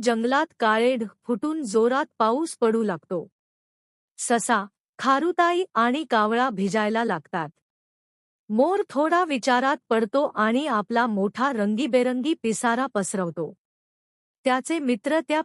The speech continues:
पिसायाखाली आसरा घेतात. मोर हस्त म्हणतो, "आज कळलं.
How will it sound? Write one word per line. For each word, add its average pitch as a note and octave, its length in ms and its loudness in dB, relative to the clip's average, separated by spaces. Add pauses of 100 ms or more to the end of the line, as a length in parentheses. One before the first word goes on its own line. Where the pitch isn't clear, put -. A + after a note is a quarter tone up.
पिसायाखाली B3 840 -2
आसरा G#3+ 400 0
घेतात. F#3 400 -6 (1000)
मोर C#4+ 380 2
हस्त C#4 340 -4
म्हणतो, B3 500 -2 (160)
"आज A3+ 360 2
कळलं. E3+ 300 -4